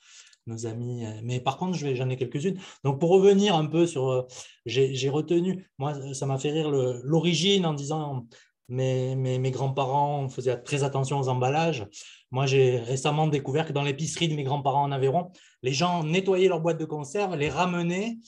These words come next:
on les découpait et on refaisait le sertissage.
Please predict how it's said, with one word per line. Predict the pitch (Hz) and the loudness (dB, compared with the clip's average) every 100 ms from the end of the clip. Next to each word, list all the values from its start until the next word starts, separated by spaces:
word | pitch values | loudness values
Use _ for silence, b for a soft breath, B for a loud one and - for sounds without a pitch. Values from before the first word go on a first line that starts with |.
| B B - | B B -6
on | 139 | -2
les | 151 156 | 2 2
découpait | 131 220 220 202 165 214 220 | 4 2 2 -6 2 4 4
et | 175 | 2
on | 156 | 2
refaisait | 156 202 190 185 170 202 | 2 2 2 -2 2 2
le | 185 | 2
sertissage. | - - 170 - 175 | -4 -10 -14 -6 -2